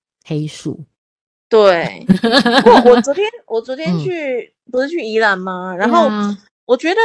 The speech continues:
Speaker 2: 在宜兰也是，啊，不过我没有刻意去很多人的地方，但是
Speaker 1: 嗯，嗯，嗯。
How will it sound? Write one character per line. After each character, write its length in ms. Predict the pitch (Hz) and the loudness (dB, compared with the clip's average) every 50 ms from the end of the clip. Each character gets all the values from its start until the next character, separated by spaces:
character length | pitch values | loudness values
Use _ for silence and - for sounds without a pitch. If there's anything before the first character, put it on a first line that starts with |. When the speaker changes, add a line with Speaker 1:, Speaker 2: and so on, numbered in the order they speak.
| 440 - _ | 0 -2 _
Speaker 2:
在 240 | - 466 466 381 - | 0 2 2 2 2
宜 160 | - 240 269 | -2 -4 0
兰 300 | 349 403 330 254 254 269 277 | 2 4 4 4 2 0 -4
也 160 | 240 190 294 | -6 -6 -8
是， 580 | - - 311 302 285 262 233 214 202 165 - _ _ _ _ | -8 -12 -12 -10 -8 -6 -6 -6 -8 -8 -12 _ _ _ _
啊， 100 | - 214 | -10 -10
不 140 | 214 220 277 | -8 -8 -6
过 180 | - 440 427 247 | -2 2 2 4
我 60 | 226 | 2
没 100 | 208 262 | 2 0
有 180 | 330 320 220 196 | -2 -2 -4 -4
刻 240 | - 320 330 285 | -4 0 0 0
意 160 | 277 262 254 247 | 0 0 -8 -14
去 420 | - - 285 262 233 214 196 - | -12 -8 -8 -6 -6 -6 -8 -10
很 180 | 233 233 180 185 | -10 -10 -10 -6
多 140 | 196 226 240 | -2 0 0
人 120 | 233 196 | 0 -2
的 80 | 180 185 | -4 -8
地 240 | 202 - 208 180 196 | -10 -12 -12 -14 -12
方， 240 | - 190 160 147 196 | -10 -10 -10 -8 -4
但 140 | 254 262 269 | -4 -2 -2
是 200 | 269 254 262 240 | 0 0 0 0
Speaker 1:
嗯， 40 | |
嗯， 160 | 214 208 214 196 | 0 -2 -2 -4
嗯。 160 | 180 165 | -4 -6